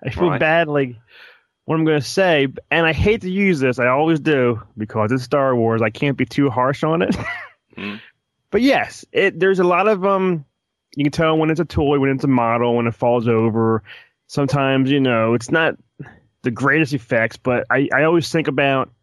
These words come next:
Speaker 1: this was, you know, early eighties. It's like, it, it's fantastic now. But I'm giving it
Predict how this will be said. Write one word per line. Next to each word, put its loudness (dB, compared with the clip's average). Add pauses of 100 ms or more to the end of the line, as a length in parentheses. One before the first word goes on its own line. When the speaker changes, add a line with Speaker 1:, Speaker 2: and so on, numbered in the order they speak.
(340)
Speaker 1:
this -6
was, 0
you 0
know, 0 (480)
early 2
eighties. 0
It's -4
like, 0
it, -2
it's -4
fantastic -4
now. -8 (1000)
But 0
I'm 2
giving 0
it 2